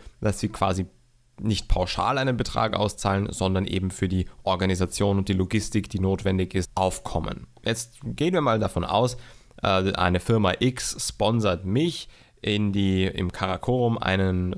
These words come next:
Sechstausender, einen unbekannten Sechstausender zu besteigen. Dann sag ich denen, was meine Logistik kostet. Ich reiche alle Kosten bei denen ein per Rechnung und die übernehmen das dann für mich. Insofern ist das für mich toll,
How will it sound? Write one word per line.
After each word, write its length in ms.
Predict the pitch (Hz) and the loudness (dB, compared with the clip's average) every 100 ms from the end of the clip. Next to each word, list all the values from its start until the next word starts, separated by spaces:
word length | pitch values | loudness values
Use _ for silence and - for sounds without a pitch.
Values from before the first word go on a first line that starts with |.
| - | -8
Sechstausender, 760 | 90 117 - - 98 110 101 | -6 -6 -6 -4 -2 0 0
einen 160 | 95 98 | 0 0
unbekannten 480 | 123 123 104 104 98 | 0 0 0 -2 0
Sechstausender 560 | 95 - 92 95 90 | -2 -2 -2 2 0
zu 100 | 85 | 0
besteigen. 460 | 90 87 87 78 - - _ _ - | -2 0 -2 -4 -8 -18 _ _ -4
Dann 360 | 117 156 143 - _ _ _ _ - | -2 0 -2 -8 _ _ _ _ -2
sag 220 | 113 123 | 0 0
ich 100 | 120 | 0
denen, 320 | 113 110 104 | 2 2 2
was 140 | 98 95 | 0 0
meine 160 | 85 | -2
Logistik 420 | 85 95 147 - | 0 -2 -2 -2
kostet. 320 | 127 127 123 95 | -2 -2 -2 -8
Ich 140 | 98 | -4
reiche 280 | 95 - - | -4 -2 -2
alle 220 | 90 87 | 0 0
Kosten 520 | - 98 98 - 95 | 0 -2 -2 -2 -2
bei 120 | 82 | -2
denen 340 | 85 95 87 80 | 0 0 0 -2
ein 320 | - 110 143 135 | -4 -2 0 2
per 220 | 117 107 | 2 4
Rechnung 340 | 107 - 104 | 0 0 -2
und 260 | 95 92 - | 0 -4 -2
die 140 | 101 | -2
übernehmen 560 | 101 98 92 104 107 92 | 0 0 2 4 4 2
das 160 | 90 | 0
dann 160 | - 90 | -4 -8
für 140 | - | -6
mich. 260 | 82 78 - - - - | -4 -6 -10 -20 -20 -4
Insofern 400 | 110 135 170 160 | 0 2 2 2
ist 140 | 123 120 | 2 0
das 100 | - | 0
für 140 | 98 | 2
mich 160 | 104 - | 0 0
toll, 360 | - 110 165 | 0 2 0